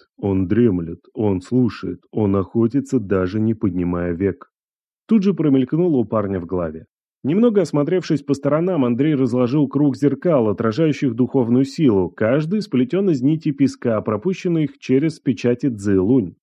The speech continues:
Так он создавал сонарный купол, чтобы локализовать ядро пробуждения, ту точку, где сопротивление Пэкхо было особенно сильно.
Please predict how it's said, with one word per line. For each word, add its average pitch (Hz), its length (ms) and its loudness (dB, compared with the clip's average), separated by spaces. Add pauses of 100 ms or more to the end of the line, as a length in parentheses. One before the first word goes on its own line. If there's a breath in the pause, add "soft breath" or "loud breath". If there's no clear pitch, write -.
(160)
Так 196 260 -2
он 160 180 2
создавал 135 480 2
сонарный 127 540 0
купол, 113 480 0
чтобы 143 280 -2
локализовать 123 640 2
ядро 117 280 0
пробуждения, 117 720 0
ту 117 180 2
точку, 147 460 0
где 120 240 0
сопротивление 110 640 -2
Пэкхо 120 400 -2
было 147 320 2
особенно 101 500 -4
сильно. 90 460 -6